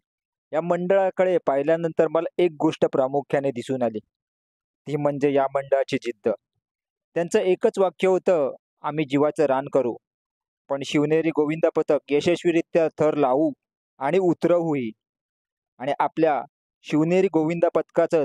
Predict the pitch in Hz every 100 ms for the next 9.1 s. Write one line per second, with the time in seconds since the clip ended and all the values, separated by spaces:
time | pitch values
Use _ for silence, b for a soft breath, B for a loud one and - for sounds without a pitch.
0 | 160 170 - 160 139 170 170 175 165 165
1 | 151 131 _ _ _ - 151 202 185 165
2 | - 202 - 175 170 175 170 151 139 165
3 | 160 127 - _ _ _ _ _ _ 175
4 | 185 165 - 180 180 180 175 170 147 147
5 | 127 - 113 _ _ _ _ _ _ _
6 | _ _ _ _ _ _ _ _ _ _
7 | 139 151 175 196 190 160 - 180 - 156
8 | 151 151 160 143 131 131 143 - 135 131